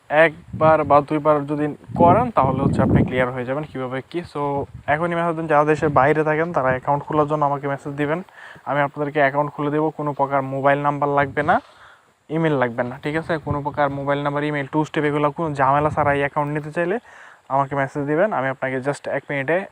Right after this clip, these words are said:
অ্যাকাউন্ট খুলে দেবো। আপনারা log in করবেন, নাম্বার দিব, টাকা পাঠাবেন, ডিপোজিট, উম, করে দেবো।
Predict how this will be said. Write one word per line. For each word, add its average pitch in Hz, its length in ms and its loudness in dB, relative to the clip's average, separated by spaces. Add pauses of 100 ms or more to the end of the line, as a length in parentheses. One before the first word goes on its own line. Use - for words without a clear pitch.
অ্যাকাউন্ট 139 360 -2
খুলে 151 200 -2
দেবো। 160 220 -2
আপনারা 143 300 0
log 135 200 0
in 143 80 -8
করবেন, 147 360 -4 (540)
নাম্বার 139 340 -2
দিব, 151 180 -2
টাকা 151 200 0
পাঠাবেন, 139 340 -4 (100)
ডিপোজিট, 135 360 -6 (220)
উম, 139 140 -12
করে 147 240 0
দেবো। 151 300 -2